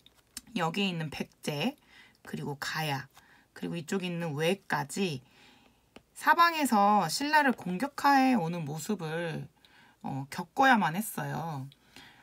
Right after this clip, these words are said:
근데 이때 당시에 왜구가 쳐들어오게 되는데, 어, 광개토 대왕이 이거를 도와주게 됩니다.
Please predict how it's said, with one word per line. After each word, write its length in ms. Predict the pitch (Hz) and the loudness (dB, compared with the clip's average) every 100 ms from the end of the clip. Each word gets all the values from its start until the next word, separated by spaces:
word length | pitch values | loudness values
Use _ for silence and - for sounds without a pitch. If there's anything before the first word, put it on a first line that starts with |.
| _ | _
근데 220 | - 196 185 | -4 -2 -4
이때 200 | - 190 | -4 -6
당시에 800 | - 160 160 196 247 220 143 - _ - _ _ | -6 -8 -6 0 2 2 -2 -10 _ -20 _ _
왜구가 1000 | - 165 180 180 240 240 170 165 170 156 139 | -4 0 0 -2 -2 0 0 0 -2 -6 -4
쳐들어오게 680 | 285 302 320 254 160 170 | -4 -2 0 0 0 -6
되는데, 680 | 156 143 139 143 220 175 139 - - - _ _ _ _ - _ _ | -8 -8 -6 -2 0 0 -4 -12 -20 -20 _ _ _ _ -20 _ _
어, 360 | - 147 147 143 156 _ _ _ - _ _ _ _ _ - | -14 -12 -12 -14 -16 _ _ _ -20 _ _ _ _ _ -14
광개토 580 | - 180 214 294 277 | -6 -2 -2 -2 -2
대왕이 680 | 233 165 165 165 156 160 156 | -2 -2 -2 -2 -4 -4 -4
이거를 800 | - 170 190 170 170 185 151 - - | -4 -4 -2 -2 -2 -4 -4 -6 -10
도와주게 580 | - 190 208 294 277 247 | -8 2 4 4 2 -6
됩니다. 800 | - 143 143 139 139 156 147 131 | -4 -6 -6 -4 -2 -2 -4 -8